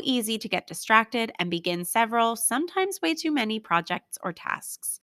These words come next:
Consolidating planning, copies, organizing days, et cetera, has been very helpful for me.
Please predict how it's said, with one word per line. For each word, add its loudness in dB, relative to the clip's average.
Consolidating 4
planning, 0
copies, -2
organizing -2
days, -4
et -10
cetera, 4
has -4
been -2
very 2
helpful -2
for -6
me. -8